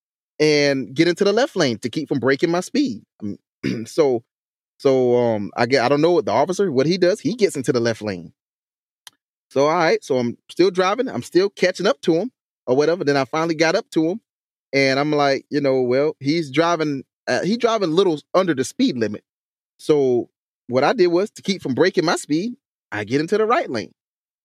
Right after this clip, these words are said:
So when I do that, he cuts his lights on, swerves over in my lane, then swerves back and cuts his light off.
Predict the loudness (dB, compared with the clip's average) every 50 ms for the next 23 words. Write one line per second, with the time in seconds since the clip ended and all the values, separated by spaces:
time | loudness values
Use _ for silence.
0 | _ _ _ _ _ _ _ 0 2 2 2 2 2 2 2 2 0 0 0 0
1 | 2 0 0 0 -4 -6 _ _ _ _ _ _ _ _ _ _ _ _ _ -6
2 | -4 -2 -2 -2 0 0 0 0 0 0 -2 -2 0 0 0 0 0 -2 -2 -4
3 | -2 -2 -2 -2 -4 -6 -8 _ _ _ _ _ _ _ -20 -12 -8 -4 0 2
4 | 2 2 2 2 2 0 0 -2 -6 -12 -18 -10 _ 0 2 2 2 2 0 0
5 | 0 0 0 0 0 0 0 0 0 -2 -2 -2 -2 -2 -2 -2 -2 -4 -2 -2
6 | -2 -2 -2 -6 -6 -4 -2 -2 -2 -4 -6 -4 -2 0 0 2 2 0 0 -2
7 | -4 -6